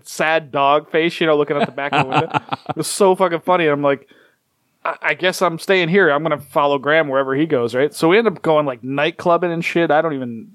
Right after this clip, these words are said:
Speaker 1: I don't even know. We ended up in nightclubs. I passed out in some bar, and they threw us out 'cause I passed out in the seat, in the
Speaker 2: <laughs>
Speaker 1: seats of some bar.
Speaker 2: Now, now, were you, were you kitted up at the time?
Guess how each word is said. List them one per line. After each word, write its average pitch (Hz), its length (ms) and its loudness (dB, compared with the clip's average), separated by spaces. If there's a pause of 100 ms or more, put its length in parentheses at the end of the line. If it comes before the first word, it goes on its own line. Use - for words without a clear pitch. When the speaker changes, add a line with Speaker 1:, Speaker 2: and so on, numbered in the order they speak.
Speaker 1:
I 160 80 -4
don't 160 140 0
even 127 180 -10
know. 135 200 0
We 143 140 2
ended 160 160 2
up 147 120 -2
in 135 80 -8
nightclubs. 143 480 -2 (500)
I 135 60 -6
passed 156 360 -2
out 156 140 2
in 147 80 -10
some 147 220 -2
bar, 139 280 2
and 147 80 -2
they 135 80 -8
threw 147 180 0
us 139 120 -2
out 143 180 0
'cause 131 100 -14
I 131 100 -4
passed 127 320 -6
out 135 160 -2
in 123 60 -10
the 135 60 2
seat, 139 200 -2 (120)
in 135 140 0
the 127 60 0
Speaker 2:
<laughs> 180 180 0
Speaker 1:
seats - 240 0
of 151 80 2
some 151 200 0
bar. 147 260 0 (640)
Speaker 2:
Now, 147 300 4
now, 151 180 2
were 139 140 4
you, 180 220 4
were 131 120 4
you 180 140 2
kitted 143 340 0
up - 160 4
at - 80 -8
the 165 80 -6
time? 185 280 0